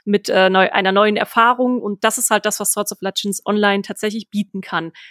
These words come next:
Das ist das M M O R P G, das kommen wird, das du auch wahrscheinlich mit sehr hoher Wahrscheinlichkeit so nach meiner ersten Spielerfahrung auch gut als Solospieler spielen kannst, wo du einfach schön die, die Story erleben kannst, dann aber gleichzeitig auch so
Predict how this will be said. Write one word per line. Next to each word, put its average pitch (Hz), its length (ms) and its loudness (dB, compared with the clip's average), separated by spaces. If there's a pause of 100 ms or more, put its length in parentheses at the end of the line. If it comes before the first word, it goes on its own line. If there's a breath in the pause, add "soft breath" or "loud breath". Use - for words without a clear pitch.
(200 loud breath)
Das 233 300 0
ist - 260 -6
das 190 140 -4
M 208 160 0
M 202 140 0
O 202 60 2
R 196 60 2
P 196 140 -6
G, 220 220 0
das 208 180 -2
kommen 240 320 2
wird, 254 160 0
das 196 140 -4
du - 120 -4
auch 180 240 0
wahrscheinlich 233 560 0
mit 175 220 -10
sehr 220 220 0
hoher 208 180 2
Wahrscheinlichkeit 202 720 0
so 208 80 -4
nach 196 160 0
meiner 196 200 2
ersten - 280 0
Spielerfahrung 196 800 0 (300 loud breath)
auch 196 240 2
gut 196 200 -6
als - 220 -4
Solospieler 262 640 2
spielen 220 400 0
kannst, 202 480 -2
wo 190 100 -4
du 175 220 -2 (320 loud breath)
einfach 190 320 -2
schön 196 360 2
die, 190 260 0
die - 100 -8
Story 277 440 2
erleben 226 500 2
kannst, 202 500 0
dann 170 120 -2
aber 180 140 -2
gleichzeitig 185 560 -2
auch 185 120 -2
so 185 140 -4